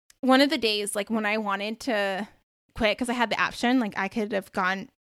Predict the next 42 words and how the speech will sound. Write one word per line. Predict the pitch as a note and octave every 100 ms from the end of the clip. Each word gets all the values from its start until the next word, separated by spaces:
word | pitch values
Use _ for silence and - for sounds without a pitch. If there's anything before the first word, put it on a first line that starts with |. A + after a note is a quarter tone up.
| -
to | A3
the | G3+
midway | F#3 - B3+
town | D#4+ E4 F#4
and | B3 A3
someone | - A3+ G#3
else | F#3 G3
would | G#3+
pick | G#3 -
me | G3
up | - A#2
and | G3
I | F#3
could | -
be | F#3+
done | E3+ G2+ A2+
and | G3+
my | F#3
husband | G#3 A3+
would | G3
be | F#3
riding | E3 D#3 F#3
on | D#3+
his | G#3+
own. | - A#3+ G#3 A3 - - - - D4
And, | C4 A#3 A3+ _
um, | A3 G3+ G3 G#3 - _ _ _ -
that | B3 D4
day | C#4 G3 G#3+ B3+
I | A#3+
was | A3+ A3
like, | G#3 F#3 -
"What | - B3
would | D#4 E4
make | F4
you | E4+
proud | B3 G#3+
of | A#3
how |
you | G3+ A3
showed | G#3 F3+
up?" | C3 -